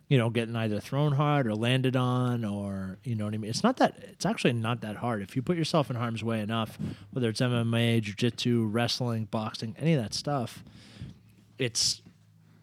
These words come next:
if you do it long enough, you're likely to get one. But if you get, once you get a concussion, I think you're more likely to fo-, get follow-up concussions.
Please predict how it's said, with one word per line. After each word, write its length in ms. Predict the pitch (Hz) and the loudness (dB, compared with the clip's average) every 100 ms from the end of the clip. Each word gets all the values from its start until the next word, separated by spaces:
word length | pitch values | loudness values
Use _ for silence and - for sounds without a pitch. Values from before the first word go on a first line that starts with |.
| - - - | -20 -20 -6
if 80 | 202 | 2
you 60 | 226 | 12
do 180 | 233 | 12
it 40 | 170 | 12
long 240 | 139 135 | 12 10
enough, 240 | 123 113 123 | 6 2 2
you're 100 | 120 | 4
likely 320 | 123 120 110 | 4 4 -2
to 80 | 104 | 2
get 200 | 120 98 | 0 0
one. 220 | 98 101 | -6 -2
But 140 | 110 | -2
if 120 | 110 139 | 0 0
you 80 | |
get, 320 | 127 139 123 - - - - - - | 6 6 6 -4 -20 -20 -20 -20 -2
once 280 | 127 170 - | 6 6 6
you 60 | |
get 120 | 139 127 | 4 2
a 40 | |
concussion, 480 | - 117 131 135 120 | 0 -2 0 0 -2
I 60 | 110 | -4
think 200 | 120 107 | -4 -4
you're 80 | |
more 280 | 107 113 120 | -2 2 2
likely 420 | 113 110 113 131 | 2 0 0 0
to 80 | 104 | -2
fo-, 260 | - 110 110 | -2 -4 -4
get 200 | 117 101 | -6 -6
follow-up 640 | - - - 110 104 104 | -10 -20 0 2 2 -2
concussions. 640 | - 110 104 101 113 113 | -6 -8 -8 -8 -10 -10